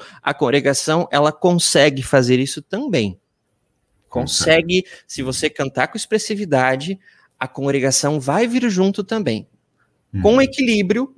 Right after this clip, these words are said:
Speaker 1: mas pode, é possível. E, e uma coisa que eu, que eu falo muito aqui pro, pros grupos de canto que a gente tem aqui na Concórdia,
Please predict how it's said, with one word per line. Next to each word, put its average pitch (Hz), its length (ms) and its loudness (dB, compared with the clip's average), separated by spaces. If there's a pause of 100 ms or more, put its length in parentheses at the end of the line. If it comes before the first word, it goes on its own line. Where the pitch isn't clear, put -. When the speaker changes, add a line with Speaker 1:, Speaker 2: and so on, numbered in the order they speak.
Speaker 1:
mas 165 300 -2
pode, 120 580 2 (140)
é 143 60 -2
possível. 110 680 -2 (540)
E, 151 260 2
e 156 120 2
uma 190 160 4
coisa 196 260 2
que 190 100 -4
eu, 165 160 0
que - 140 -4
eu 165 160 2
falo 170 340 0
muito 165 280 -2
aqui 156 160 -10
pro, 143 180 -8
pros 131 240 -6
grupos 135 300 -8
de 131 100 -12
canto 139 320 -2
que - 80 -6
a 123 40 -4
gente 123 220 -8
tem 127 140 -4
aqui 127 160 -8
na 127 100 -2
Concórdia, 131 640 -2